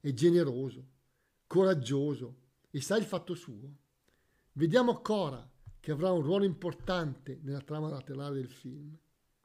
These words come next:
no? E ci sono anche i cattivi, no? Gli uomini del proprietario che, diciamo, adesso le prendono da Matthew. Prenderle significa qui essere, essere picchiati da qualcuno, no?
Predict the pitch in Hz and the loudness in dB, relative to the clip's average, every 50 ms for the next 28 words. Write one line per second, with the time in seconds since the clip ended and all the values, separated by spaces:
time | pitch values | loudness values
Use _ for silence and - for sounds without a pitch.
0 | _ - - 139 131 - - _ _ _ _ _ _ _ _ _ _ _ _ _ | _ -12 -10 -10 -10 -10 -14 _ _ _ _ _ _ _ _ _ _ _ _ _
1 | _ _ - 196 202 226 208 - 254 254 269 277 262 277 262 254 - 247 233 - | _ _ -4 -2 -2 -2 0 2 4 4 4 4 4 2 2 2 2 -2 -4 -6
2 | - - 147 127 113 117 117 127 113 - _ - 135 139 135 151 151 _ _ _ | -8 -12 -12 -12 -12 -12 -14 -16 -16 -16 _ -10 -8 -8 -8 -10 -14 _ _ _
3 | _ - 135 143 180 214 233 226 202 165 139 - - - _ _ _ - 131 131 | _ -4 2 4 6 6 6 4 2 0 0 -2 -8 -14 _ _ _ -8 2 2
4 | 190 185 185 - 175 165 - 214 208 208 185 165 165 175 180 170 - - - - | 4 4 2 0 -4 0 0 0 0 0 -2 -2 -2 -2 -2 -2 -4 -4 -8 -20
5 | _ _ _ _ _ _ _ - - 208 202 175 190 147 - 214 208 202 208 214 | _ _ _ _ _ _ _ -6 0 0 2 2 2 0 2 2 4 4 4 2
6 | 233 233 220 - - - - _ _ _ _ _ _ _ - 165 165 185 202 202 | 2 2 0 0 -8 -20 -20 _ _ _ _ _ _ _ -4 0 2 4 4 2
7 | 202 - 247 226 185 185 190 - - 196 190 202 202 175 170 156 160 185 190 202 | 2 2 2 4 6 6 6 6 6 8 10 10 10 10 8 6 6 6 4 4
8 | 196 175 151 131 170 165 160 147 131 131 - - - 139 151 - _ _ _ _ | 0 -2 -4 -4 -2 -2 -2 -2 -4 -6 -14 -14 -14 -14 -14 -14 _ _ _ _
9 | _ _ _ _ _ _ _ - - 196 226 277 285 269 254 233 190 170 151 139 | _ _ _ _ _ _ _ -2 4 6 6 6 6 6 6 6 4 4 0 -2
10 | 131 - _ _ _ _ - - 151 185 208 202 214 208 165 - 185 170 151 - | -8 -10 _ _ _ _ -14 -8 -4 -2 -2 -2 -2 -4 -2 -2 -2 -2 -2 -8
11 | - _ _ _ _ _ _ _ - 185 220 214 - 185 175 160 - - 170 165 | -16 _ _ _ _ _ _ _ -4 -4 -2 -2 -2 -2 -2 -4 -2 -2 -4 -4
12 | 165 - - 175 156 - 175 175 170 - - 180 151 - - 196 220 214 220 220 | -4 -6 -8 -8 -6 -4 -4 -4 -4 -6 -8 -10 -10 -6 -2 -2 -2 -2 -2 -4
13 | 202 175 165 - 170 165 151 - - 151 135 123 120 127 135 151 170 160 - | -6 -6 -4 -4 -6 -6 -6 -8 -12 -10 -10 -10 -10 -8 -8 -8 -8 -10 -12